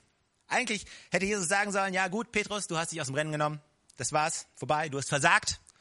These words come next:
Kann, ich kann dich nicht mehr als Apostel nehmen, ich, ich kann dich nicht mehr einsetzen. Du hast mich geleugnet, dreimal." Aber Jesus erneuert dieses Vertrauen in Petrus. "Ich weiß, du hast versagt." Und für jedes Mal, wo er ihn verleugnet hat, gab Jesus ihm die Chance, mit seinen Lippen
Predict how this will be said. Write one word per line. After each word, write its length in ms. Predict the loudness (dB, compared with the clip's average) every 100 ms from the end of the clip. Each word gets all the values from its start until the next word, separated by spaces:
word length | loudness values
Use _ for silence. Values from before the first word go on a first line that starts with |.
| _ _ _ _ _ _ _ _ _
Kann, 200 | -4 -4 -2
ich 120 | -4
kann 200 | 2 4
dich 100 | 4
nicht 140 | 0 2
mehr 120 | 2
als 140 | 4
Apostel 520 | 2 2 0 0 -2 0
nehmen, 260 | 0 0 -2
ich, 140 | -6
ich 80 | -2
kann 200 | 2 2
dich 120 | 2
nicht 120 | 0
mehr 140 | 0 0
einsetzen. 440 | 0 0 0 -6 _ _ _ _ _ _ _
Du 80 | -6
hast 100 | -4
mich 120 | -2
geleugnet, 380 | 2 2 0 0
dreimal." 480 | 2 4 2 0 -2 -10 _ _ _ _ _ _ _ _ _ _
Aber 240 | -10 -8 -8 -4
Jesus 300 | -4 -2 -4
erneuert 600 | -6 -2 0 0 -2 -6
dieses 180 | -6 -6
Vertrauen 380 | -6 -4 -4 -6
in 80 |
Petrus. 500 | -6 -8 -8 -12 -12 -16 _ _ _ _ _ _ _ _ _ _ _
"Ich 80 | -8
weiß, 180 | -4 -2
du 100 | -2
hast 180 | -4 -4
versagt." 560 | -6 -6 -6 -10 -14 _ _ _ _ _ _ _ _
Und 80 | -8
für 100 | -6
jedes 300 | -4 -4 -2
Mal, 260 | -2 0
wo 60 | -2
er 80 | -4
ihn 120 | -4
verleugnet 480 | -4 -4 -4 -6 -10
hat, 140 | -8
gab 180 | -8 -8
Jesus 200 | -10 -10
ihm 100 | -12
die 60 |
Chance, 360 | -8 -8 -8 -10
mit 80 | -10
seinen 160 | -8
Lippen 320 | -6 -6 -8